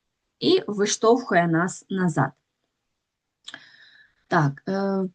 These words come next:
яке значення для ж-, для живих організмів має повітря?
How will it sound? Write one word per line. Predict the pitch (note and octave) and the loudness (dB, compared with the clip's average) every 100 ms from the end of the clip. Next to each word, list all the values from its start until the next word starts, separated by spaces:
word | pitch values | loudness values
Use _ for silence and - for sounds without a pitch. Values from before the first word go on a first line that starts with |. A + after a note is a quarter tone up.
| _ _ | _ _
яке | A#3+ C#4 D#4+ | 2 6 6
значення | C4+ C4+ C4+ A#3+ A3+ | 8 8 6 6 6
для | G3+ A3 A3+ | 4 2 2
ж-, | - - | -2 -4
для | G3+ A3 | 0 2
живих | A3+ A3+ A3+ | 4 2 0
організмів | F#3+ F#3 G3+ B3 C4+ A#3 F#3 | -4 -4 2 2 4 4 2
має | F3 F#3 F#3+ F3+ | 0 0 -2 -4
повітря? | F3+ D#3+ D3+ - - | -4 -2 -4 -4 -8